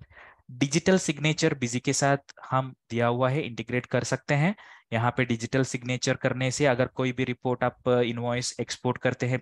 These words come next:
पीडीएफ़ में, सिग्नेचर प्रिंट होके आएगा, digitally approved signature print होके आएगा। इंटरेस्ट कैलकुलेशन भी यहाँ पे कैलकुलेट हो जाएगा। अगर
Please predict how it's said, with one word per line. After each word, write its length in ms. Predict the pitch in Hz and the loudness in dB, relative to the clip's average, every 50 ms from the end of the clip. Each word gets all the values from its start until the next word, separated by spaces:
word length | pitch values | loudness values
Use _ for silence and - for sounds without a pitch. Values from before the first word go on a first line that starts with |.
| - | -4
पीडीएफ़ 400 | - 117 110 110 117 123 127 127 - | -6 -4 -2 0 2 0 0 0 -2
में, 180 | 143 156 180 214 - - - - - - _ _ _ - - | -2 0 0 -2 -4 -10 -20 -20 -20 -20 _ _ _ -18 -12
सिग्नेचर 600 | - - - 123 120 139 147 147 - 165 160 156 | -8 -8 -6 -4 0 0 0 2 2 0 0 0
प्रिंट 320 | - - 131 127 131 123 | 0 -4 -4 -4 -4 -6
होके 320 | - - 120 113 - 160 165 | -4 -4 -4 -2 0 0 2
आएगा, 340 | 131 107 104 104 101 120 | 2 2 2 0 0 0
digitally 640 | 135 160 135 117 110 - 117 - - 131 139 170 - - _ _ _ _ _ _ _ _ _ _ _ _ _ _ _ _ _ - | -2 -2 -2 -6 -6 -6 -6 -4 -2 -2 0 -2 -2 -4 _ _ _ _ _ _ _ _ _ _ _ _ _ _ _ _ _ -6
approved 440 | - - - - 135 143 147 - - | -6 -4 -2 0 0 0 0 -2 -4
signature 500 | 127 117 117 123 123 120 - 147 160 175 - - | -6 -4 -4 -4 -2 0 0 0 0 0 0 -2
print 220 | 123 117 117 104 113 | -2 -2 -2 -2 -4
होके 240 | 113 104 - - | -4 -2 0 0
आएगा। 380 | 139 120 101 98 92 98 95 - - _ _ _ _ _ _ _ - - - - - - - - _ - | 2 2 2 0 0 -2 -4 -6 -6 _ _ _ _ _ _ _ -20 -20 -20 -20 -20 -20 -20 -18 _ -4
इंटरेस्ट 480 | - 147 151 143 - 170 180 170 - - | -2 -2 0 2 4 4 4 4 2 0
कैलकुलेशन 680 | - 160 135 135 - - 147 151 143 - 160 151 151 | 2 2 2 2 0 2 2 2 2 2 0 -2 -2
भी 120 | 151 156 151 | -2 -2 -2
यहाँ 240 | 139 127 127 127 - | 0 0 0 0 0
पे 80 | - 135 | 0 -2
कैलकुलेट 500 | - - 123 113 110 - 120 123 131 - | 0 0 -2 -2 -2 -4 -4 -4 -4 -2
हो 140 | 123 120 117 | -2 -4 -2
जाएगा। 380 | 110 123 120 120 117 135 160 | 0 2 2 2 2 2 0
अगर 460 | - - 123 117 117 123 123 123 120 | 2 2 2 2 2 2 2 2 0